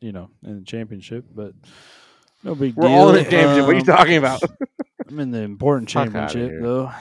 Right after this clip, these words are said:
Speaker 3: Yeah, let,
Speaker 1: Um,
Speaker 3: let, let's keep her moving.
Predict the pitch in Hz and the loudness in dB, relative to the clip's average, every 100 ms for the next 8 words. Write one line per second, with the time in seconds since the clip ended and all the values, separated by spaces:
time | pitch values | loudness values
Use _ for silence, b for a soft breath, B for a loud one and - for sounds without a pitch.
0 | B B B B _ _ _ _ _ 123 | B B B B _ _ _ _ _ -8
1 | 123 117 113 110 110 107 107 120 - 117 | -6 -4 -4 -4 -4 -4 -4 -6 -6 -10
2 | 117 - 170 165 123 110 113 107 92 87 | -10 -12 -10 -8 -4 -2 -2 -4 -6 -10
3 | 85 - - - | -16 -20 -20 -20